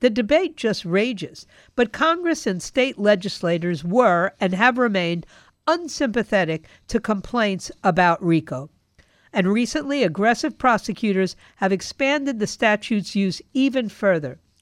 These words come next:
In a twenty twenty-one article about rico's growing use, the Wall Street Journal said, "Federal prosecutors have become more enamored with the rico law's ability to expand the story,"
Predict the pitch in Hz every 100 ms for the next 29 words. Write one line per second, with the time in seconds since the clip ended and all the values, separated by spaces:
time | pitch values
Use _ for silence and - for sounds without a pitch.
0 | - 240 214 - - 285 311 339 - 269
1 | 247 240 220 - 196 185 185 190 180 185
2 | - - 190 196 180 226 269 214 185 -
3 | 196 226 196 175 220 160 - _ _ _
4 | - 190 277 349 - - 262 175 233 220
5 | 208 180 - 175 160 - _ _ - 359
6 | 392 370 - 254 220 - 170 208 175 180
7 | 170 214 180 202 214 202 190 - 180 254
8 | 294 220 214 220 208 170 156 170 175 190
9 | 233 190 170 175 165 156 175 208 233 170
10 | 170 175 185 190 - - 220 233 226 -
11 | - 302 269 131